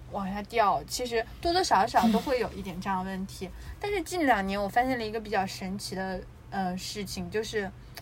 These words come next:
Speaker 1: 如果当你心态非常的，呃，open，你觉得无所谓，其实我觉得胸贴，就是乳贴是一个非常好的选择，就是那个大家可以看到小小花瓣形状那个，因为它首先没有什么负担，
Speaker 2: 两片圆圆的。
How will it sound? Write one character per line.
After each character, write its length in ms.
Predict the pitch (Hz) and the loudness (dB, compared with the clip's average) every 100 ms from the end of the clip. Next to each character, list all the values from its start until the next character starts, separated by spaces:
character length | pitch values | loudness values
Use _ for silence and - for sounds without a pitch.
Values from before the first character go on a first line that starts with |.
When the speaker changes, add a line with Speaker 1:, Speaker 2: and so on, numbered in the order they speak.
| - - | -16 -8
Speaker 1:
如 100 | 269 | 0
果 120 | 294 | 2
当 200 | 254 285 | 4 4
你 140 | 277 214 | 2 -2
心 260 | - 311 | -4 -4
态 220 | 330 302 220 | -2 -2 -2
非 180 | 269 | -2
常 200 | 277 214 | -2 -2
的， 240 | 190 190 180 - - - - | -2 -2 -4 -10 -18 -18 -6
呃， 420 | 185 180 175 175 - | -2 -2 -4 -6 0
open， 420 | 285 320 302 185 | 0 2 0 -2
你 60 | 180 | 0
觉 80 | |
得 60 | 202 | -2
无 100 | 214 | -2
所 200 | 269 196 | -4 -4
谓， 200 | 190 190 - - | 0 -2 -4 -8
其 120 | - | -2
实 80 | 311 | 2
我 120 | 277 | 2
觉 80 | 185 | 2
得 80 | 196 | -2
胸 280 | - 285 302 | -2 0 -2
贴， 320 | - 302 320 | -2 -2 -2
就 140 | 311 | -2
是 80 | 262 | -4
乳 260 | 202 196 180 | -2 -2 -2
贴 260 | - 269 277 | -4 -2 -2
是 120 | 294 | -2
一 80 | 240 | -2
个 80 | |
非 160 | 240 330 | -2 -2
常 140 | 311 | -4
好 160 | 262 180 | -4 -4
的 80 | 190 | -4
选 180 | - 185 | -8 -10
择， 140 | 175 - - | -10 -12 -10
就 100 | 233 | -8
是 120 | 240 | -6
那 120 | 233 | -2
个 160 | 208 208 - - | -2 -2 -6 0
大 160 | 220 214 | 4 4
家 80 | |
可 60 | 220 | 2
以 40 | |
看 140 | 196 208 | -6 -4
到 120 | 190 | -4
小 180 | 190 180 | -4 -4
小 180 | 185 180 | -2 -2
花 220 | - 196 | 2 2
瓣 200 | 208 196 | 2 0
形 260 | - 185 | -6 -10
状 180 | 175 170 165 | -8 -10 -8
那 100 | 180 | -8
个， 160 | 170 - - - - | -8 -12 -14 -14 -4
因 80 | 302 | 2
为 60 | |
它 100 | 311 | 2
首 200 | 311 185 | 2 -2
先 280 | 180 208 208 | -4 -6 -6
没 100 | 190 | -2
有 100 | 214 | -2
什 140 | 214 196 | -2 -4
么 100 | 185 | -4
负 80 | - | 2
担， 100 | 202 | 4
Speaker 2:
两 120 | 190 | 4
片 260 | - 262 214 | 4 6 8
圆 240 | 190 214 | 10 10
圆 200 | 185 160 | 8 6
的。 240 | 185 170 | 6 6